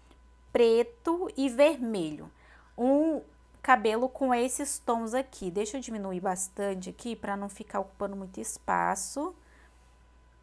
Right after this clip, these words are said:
Deixar um pouquinho maior. E agora, vamos lá. Vou criar uma nova camada e vou começar a trazer esses tons pra cá. Eu vou fazer muito, assim, meio que aleatório, sabe?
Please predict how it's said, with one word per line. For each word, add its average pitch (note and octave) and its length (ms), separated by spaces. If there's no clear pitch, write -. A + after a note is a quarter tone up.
Deixar F#3+ 220
um F3+ 40
pouquinho F#3 340
maior. G#3 640
E D4 120
agora, C#4 440
vamos C4+ 420
lá. E3+ 280
Vou C4 320
criar C#4+ 380
uma B3 100
nova A3+ 260
camada G3+ 880
e A#3 80
vou A#3+ 200
começar B3 420
a A3+ 60
trazer A3 600
esses A#3 360
tons G#3+ 380
pra B3 220
cá. - 460
Eu C4 160
vou C4+ 160
fazer F#3+ 720
muito, A#3+ 840
assim, G#3 260
meio G3+ 200
que G3+ 140
aleatório, G3 680
sabe? F3+ 600